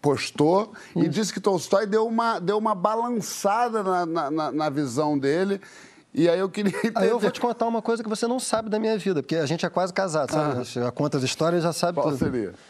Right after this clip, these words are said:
Speaker 2: Então, velho, eu há uns, há uns quase vinte anos atrás,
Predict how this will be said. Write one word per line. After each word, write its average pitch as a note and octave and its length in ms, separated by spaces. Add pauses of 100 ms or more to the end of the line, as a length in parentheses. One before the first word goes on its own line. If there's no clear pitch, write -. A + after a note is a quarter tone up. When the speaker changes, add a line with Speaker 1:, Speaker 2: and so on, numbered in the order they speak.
(420)
Speaker 2:
Então, F3+ 600
velho, D3 520
eu D#3+ 300
há D#3 80
uns, - 380
há D3+ 120
uns E3 300
quase A3 300
vinte F#3 320
anos F3 160
atrás, C3+ 580